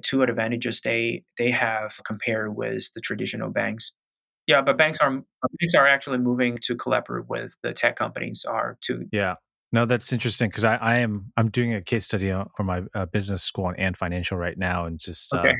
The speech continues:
Speaker 2: it's exciting to see sort of where they come from, where they are now, and obviously they've went, gone through some speed bumps. But I, I think that the, the original mission and intention of what they were trying to do was very much focused on leveraging their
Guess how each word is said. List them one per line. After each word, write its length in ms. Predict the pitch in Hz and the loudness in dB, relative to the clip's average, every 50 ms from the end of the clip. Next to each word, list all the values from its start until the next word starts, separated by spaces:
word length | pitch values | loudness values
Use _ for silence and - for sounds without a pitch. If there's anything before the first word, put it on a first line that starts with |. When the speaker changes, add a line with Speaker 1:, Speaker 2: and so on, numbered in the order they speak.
| - - - - - - _ _ _ | -2 -10 -16 -20 -20 -20 _ _ _
Speaker 2:
it's 80 | - - | -2 0
exciting 380 | 104 - - 120 113 107 98 | 2 4 4 4 4 2 0
to 120 | - 104 92 | -2 -4 -2
see 400 | - - 107 98 95 95 98 - - - - - | -2 0 0 0 -2 -2 -4 -6 -10 -10 -2 2
sort 140 | - 165 139 | 4 4 6
of 40 | 120 | 6
where 140 | 139 151 | 4 4
they 100 | 139 131 | 4 2
come 220 | 110 - 120 117 107 | 2 2 2 2 2
from, 200 | - 127 117 107 | 2 2 2 4
where 140 | 110 107 101 | 2 2 2
they 120 | 107 104 | 2 2
are 200 | 98 101 98 98 | 2 2 2 0
now, 320 | 95 98 98 101 101 101 | 0 2 2 4 4 2
and 100 | 101 95 | 2 2
obviously 440 | 98 95 95 95 90 - - 104 95 | 0 0 0 -2 -2 -2 0 -2 0
they've 180 | 87 98 92 87 | 0 0 0 0
went, 240 | 92 95 98 101 - - - - _ - | 0 0 0 -2 -4 -8 -14 -12 _ 0
gone 140 | 110 98 90 | 2 2 2
through 140 | - 101 | 0 -2
some 160 | - - 98 82 | -4 -4 -4 -4
speed 340 | - - - 104 98 87 - | -2 0 0 0 0 0 0
bumps. 360 | 95 90 82 82 - - - | 0 0 0 -2 -6 -6 -4
But 220 | - 95 90 90 - - _ _ - 101 | -2 -2 -2 -2 -6 -10 _ _ -6 -4
I, 160 | 110 117 - | -4 -2 -2
I 120 | - 110 95 | -2 -2 -2
think 200 | 120 117 107 113 | -2 -2 0 0
that 240 | 120 113 107 - | -2 -2 -2 -4
the, 160 | - 113 110 - - 104 | -4 -4 -4 -4 -6 -6
the 80 | - 113 | -2 0
original 340 | 110 123 127 - 135 123 107 | 2 2 2 2 2 2 2
mission 380 | 104 107 127 123 - - 117 | 2 2 2 0 0 0 0
and 100 | 107 98 | 0 0
intention 480 | 95 90 87 - 117 113 98 - - 101 | 0 -2 -2 -2 -2 -2 -2 -2 -2 -4
of 80 | 95 87 | -2 -2
what 160 | 98 95 - | -2 -2 -2
they 80 | 101 | -2
were 80 | 92 90 | -2 -2
trying 320 | 87 - 107 92 87 82 | -2 -2 -2 -2 -2 -4
to 80 | 80 98 | -4 -4
do 80 | 92 90 | -4 -4
was 160 | 90 82 - | -4 -4 -2
very 200 | 104 104 98 87 | 0 0 0 0
much 200 | 90 87 - - | -2 -6 -6 -6
focused 400 | - 98 85 - 90 - - - | -6 -6 -6 -6 -8 -8 -8 -6
on 300 | 92 90 90 87 85 - _ _ _ _ _ _ _ _ - | -6 -8 -8 -8 -10 -12 _ _ _ _ _ _ _ _ -2
leveraging 680 | 110 113 127 131 123 143 131 123 - 117 110 107 95 | 0 2 2 4 2 2 0 0 0 0 0 0 0
their 440 | 104 98 95 95 92 92 90 95 | 0 0 0 0 -2 -2 -2 -4